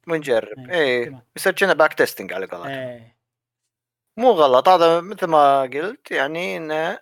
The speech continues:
Speaker 1: أفضل سيناريو يكون كذي. بس والله، قاعد أقول لك الأبروتش مالهم غريب. عرفت؟
Speaker 2: <laughs>
Speaker 1: يعني، مو شيء بدايركت ولا مسولفين عنه كذي راندملي. تلقى واحد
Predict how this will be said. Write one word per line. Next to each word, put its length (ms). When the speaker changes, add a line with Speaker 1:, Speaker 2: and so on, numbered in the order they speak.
Speaker 1:
أفضل 340
سيناريو 1120
يكون 260
كذي. 260
بس 220
والله، 640
قاعد 120
أقول 80
لك 100
الأبروتش 380
مالهم 260
غريب. 300
عرفت؟ 480
Speaker 2:
<laughs> 0
Speaker 1:
يعني، 200
مو 240
شيء 420
بدايركت 800
ولا 180
مسولفين 440
عنه 280
كذي 300
راندملي. 540
تلقى 540
واحد 180